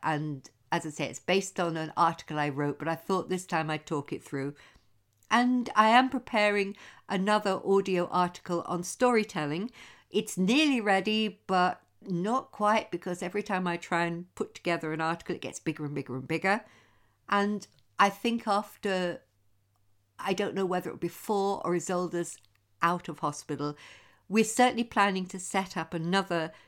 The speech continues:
Q and A session, because I think Isolde on the last one was really interesting when she got talking about, uh, the various grades of poets and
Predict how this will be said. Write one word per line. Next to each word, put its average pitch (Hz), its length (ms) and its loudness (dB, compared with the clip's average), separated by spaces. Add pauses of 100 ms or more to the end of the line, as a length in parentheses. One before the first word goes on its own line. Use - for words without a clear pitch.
(120)
Q 202 240 0
and 170 120 -2
A 175 160 2
session, 147 440 -6
because 165 360 -6
I 156 80 -4
think 196 320 -6
Isolde 180 440 -2
on 156 140 -6
the 156 80 -4
last 190 360 -2
one 147 140 -6
was 147 160 -8
really 170 380 -2
interesting 151 520 -4
when 147 120 -4
she 147 120 -8
got - 240 -10
talking 156 360 -4
about, 135 460 -4
uh, 135 100 -6 (240)
the 170 80 2
various 175 420 -2
grades 156 360 -4
of - 140 -12
poets - 540 -4
and 143 340 -8